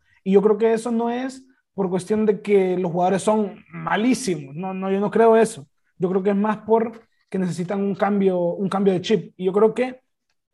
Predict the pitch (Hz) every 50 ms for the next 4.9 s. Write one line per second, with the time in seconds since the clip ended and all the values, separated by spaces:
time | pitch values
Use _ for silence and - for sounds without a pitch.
0 | _ _ - 226 240 240 - 214 185 175 190 185 156 175 165 170 170 170 175 170
1 | 160 170 165 170 165 160 156 160 160 151 156 151 143 147 - _ _ _ _ _
2 | _ _ 196 220 220 208 - 220 233 233 226 220 233 226 233 - - - 131 139
3 | 143 165 165 160 160 165 165 139 160 165 165 160 180 180 175 180 214 247 240 214
4 | 175 156 180 175 180 180 170 208 226 220 220 220 - 233 233 233 226